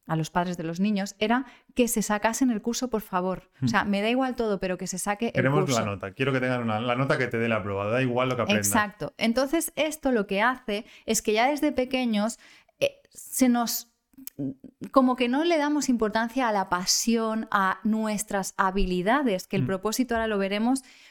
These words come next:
Speaker 1: pero tiene que ver muchísimo con nuestras habilidades personales, que cada uno tiene las suyas. Pero ¿qué más da que tú, como niño, que es una genialidad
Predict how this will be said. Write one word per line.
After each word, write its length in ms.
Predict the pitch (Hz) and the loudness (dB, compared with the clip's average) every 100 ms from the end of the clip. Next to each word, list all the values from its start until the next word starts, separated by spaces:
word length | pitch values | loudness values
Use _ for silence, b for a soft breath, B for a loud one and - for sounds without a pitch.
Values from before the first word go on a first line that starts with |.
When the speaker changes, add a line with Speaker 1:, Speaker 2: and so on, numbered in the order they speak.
| - | 0
Speaker 1:
pero 160 | 220 | 2
tiene 240 | 220 247 254 | 2 0 0
que 120 | 233 | 0
ver 180 | 226 233 | 0 2
muchísimo 640 | 208 202 - 269 269 247 | 2 2 2 2 2 0
con 140 | 226 202 | 0 0
nuestras 460 | 196 - 202 180 - | -2 -2 -4 -4 -2
habilidades 720 | 196 196 196 202 226 233 - - | 0 0 0 0 0 -2 -4 -2
personales, 760 | 214 - 196 196 233 220 175 | -2 0 0 0 2 0 -2
que 120 | - 202 | -8 -4
cada 200 | 208 233 | 0 0
uno 160 | 240 | 0
tiene 180 | 233 226 | -2 -2
las 200 | 208 180 | -2 -2
suyas. 520 | - 226 196 170 170 B B B B | -2 -2 0 -2 -4 B B B B
Pero 200 | 233 226 | 0 2
¿qué 120 | 254 | 2
más 280 | 269 294 285 | 2 2 0
da 280 | 277 269 - | -2 -2 0
que 120 | 208 | -2
tú, 300 | 196 240 233 | 0 -2 -2
como 240 | - 190 180 | -2 -2 0
niño, 500 | 196 226 202 175 175 b b b | 0 0 0 -2 -6 b b b
que 260 | - 208 214 | 0 2 2
es 300 | 214 - - _ - 214 - | -2 -6 -10 _ -16 -14 0
una 220 | 233 226 | 2 2
genialidad 640 | - 214 202 185 190 240 | 0 0 2 2 0 -2